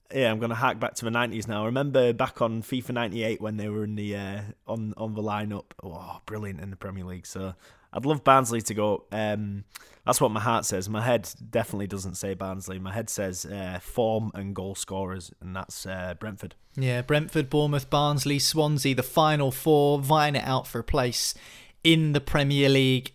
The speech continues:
Speaker 2: next season, of course. When that game takes place, we'll bring you all the information from it here on Football Social Daily. They call the playoff final the richest game in football. And talking of football's riches,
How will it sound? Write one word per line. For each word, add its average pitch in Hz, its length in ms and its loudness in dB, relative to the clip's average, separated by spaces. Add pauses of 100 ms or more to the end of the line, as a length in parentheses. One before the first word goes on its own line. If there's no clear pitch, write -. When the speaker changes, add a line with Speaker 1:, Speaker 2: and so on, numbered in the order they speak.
Speaker 2:
next 127 300 0
season, 131 400 0
of - 140 -6
course. 127 340 2
When 127 140 0
that 131 180 0
game 123 240 0
takes - 320 -4
place, 131 320 -4
we'll 107 80 -4
bring 127 220 -2
you 110 140 0 (460)
all 185 180 10
the 170 120 6
information 151 560 4
from 143 220 4
it 131 100 0
here 131 240 4
on 120 100 2
Football 120 380 -4
Social 113 400 -2
Daily. 117 340 -2
They 123 140 2
call 208 220 4
the 160 80 8
playoff 143 260 8
final 143 380 4
the 131 100 2
richest 147 480 0
game 143 440 4 (520)
in 131 160 2
football. 131 460 4
And 120 120 0
talking 147 340 2
of 120 300 -4
football's 131 600 0
riches, 135 720 0